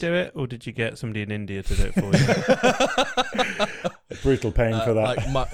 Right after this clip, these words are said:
Speaker 3: my wife can attest to the many late nights studying,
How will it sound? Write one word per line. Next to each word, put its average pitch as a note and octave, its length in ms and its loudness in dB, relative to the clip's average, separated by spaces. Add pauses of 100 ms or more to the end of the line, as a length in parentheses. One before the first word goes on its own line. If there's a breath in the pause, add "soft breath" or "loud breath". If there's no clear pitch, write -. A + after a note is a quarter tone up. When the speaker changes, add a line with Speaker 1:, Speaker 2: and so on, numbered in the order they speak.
Speaker 3:
my B2+ 100 0
wife B2 300 2
can A#2+ 120 -4
attest - 640 -4
to C3+ 80 -4
the A2+ 140 0
many A#2 260 0
late A2 220 0
nights G#2 280 -4
studying, G2 500 -6